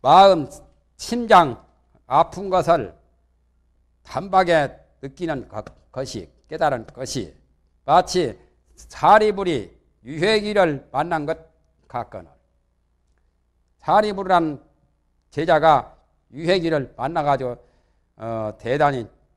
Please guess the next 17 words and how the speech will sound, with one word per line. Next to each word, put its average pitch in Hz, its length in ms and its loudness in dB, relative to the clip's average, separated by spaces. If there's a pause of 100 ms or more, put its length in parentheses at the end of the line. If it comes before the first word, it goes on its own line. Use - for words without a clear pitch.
욕을 139 240 -6
받죠. 123 520 -8 (300)
유회기란 160 480 -4
것은 127 320 -8 (640)
과거 143 320 2
전생에 143 580 -6 (720)
사리불하고 143 800 -4 (160)
원결이 131 640 -6 (240)
있는 120 520 -12 (540)
것인데 104 560 -14 (220)
그게 147 260 -10
귀신이 165 460 -10
되었어요. 104 480 -10 (720)
귀신. 117 540 -18 (440)
그런데 151 420 -4 (200)
사리불 170 500 -6
존자가 143 680 -2